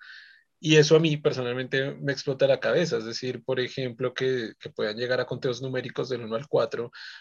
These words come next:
o que puedan determinar, eh, que puedan detectar y utilizar lo que es la detección del tiempo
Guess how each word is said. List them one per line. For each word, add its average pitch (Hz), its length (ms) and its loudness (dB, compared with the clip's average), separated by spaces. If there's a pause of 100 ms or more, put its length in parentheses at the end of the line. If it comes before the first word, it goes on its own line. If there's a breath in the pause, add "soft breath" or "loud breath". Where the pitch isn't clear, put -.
o 147 100 -2
que 147 120 2
puedan 127 340 0
determinar, 131 680 -4
eh, 120 760 -6
que 117 80 -10
puedan 117 240 -2
detectar 139 560 4
y 143 80 -2
utilizar 131 600 0
lo 127 200 -6
que 120 400 -6
es 104 260 -12
la 117 240 0
detección 123 480 -4
del 123 200 -8
tiempo 127 500 -4